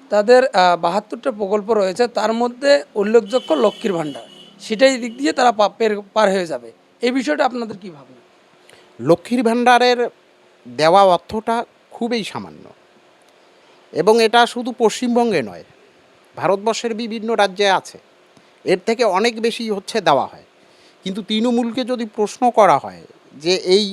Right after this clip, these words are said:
Speaker 2: এক হাজার টাকা কেন দিচ্ছেন, এটা আপনি বেশি করতে পারেন তো, কেন বেশি করবে না? আরও বেশি হওয়া উচিত। আমরা তো বিশ্বাস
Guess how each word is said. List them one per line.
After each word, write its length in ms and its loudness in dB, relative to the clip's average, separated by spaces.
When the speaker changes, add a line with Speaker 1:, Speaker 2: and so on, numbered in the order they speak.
Speaker 2:
এক 60 -2
হাজার 200 0
টাকা 160 -2
কেন 200 -10
দিচ্ছেন, 280 -20
এটা 220 4
আপনি 140 -2
বেশি 260 -2
করতে 240 -6
পারেন 180 -18
তো, 60 -20
কেন 140 4
বেশি 220 -2
করবে 180 -8
না? 100 -16
আরও 160 4
বেশি 180 2
হওয়া 240 4
উচিত। 200 -20
আমরা 300 2
তো 120 2
বিশ্বাস 280 -2